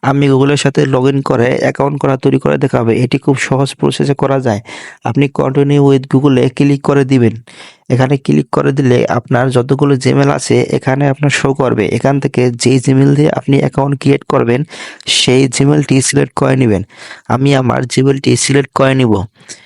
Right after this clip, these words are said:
এখানে আপনার Gmail-টি সিলেক্ট করা হয়ে গেলে এখানে কিছুক্ষণ লোড নেবে। লোড নিলে দেখবেন যে এখানে কন্টিনিউ লেখা চলে আসছে, অথবা বাংলায় চালিয়ে যান লেখা থাকবে। এটার উপরে ক্লিক করে দিবেন।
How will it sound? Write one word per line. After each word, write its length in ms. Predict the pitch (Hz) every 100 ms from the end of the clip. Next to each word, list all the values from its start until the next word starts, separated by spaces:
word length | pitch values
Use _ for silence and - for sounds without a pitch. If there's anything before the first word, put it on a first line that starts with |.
| _
এখানে 340 | 127 - 135 131
আপনার 360 | 120 - 135 117 123
Gmail-টি 420 | 131 135 135 - 160
সিলেক্ট 380 | - - 139 135
করা 220 | - 139
হয়ে 240 | 131 131 143
গেলে 240 | 143 117 123 -
এখানে 220 | 139 139
কিছুক্ষণ 360 | 139 131 139 135
লোড 200 | 131 135
নেবে। 200 | 139 110 101
লোড 220 | 117 131
নিলে 220 | 139 143
দেখবেন 340 | 135 127 143 127
যে 120 | 120 113
এখানে 280 | 117 120 127 135
কন্টিনিউ 460 | 135 131 139 139 143
লেখা 240 | 139 139
চলে 280 | 127 135 127
আসছে, 280 | 123 - - - - - _
অথবা 260 | 131 - 123
বাংলায় 400 | 123 131 127 113
চালিয়ে 360 | 120 131 127 135
যান 140 | 143 139
লেখা 260 | 139 131
থাকবে। 320 | 127 120 101 95 123
এটার 240 | 135 143
উপরে 240 | 139 147 135
ক্লিক 300 | 143 139 135
করে 200 | 139 135
দিবেন। 240 | 120 110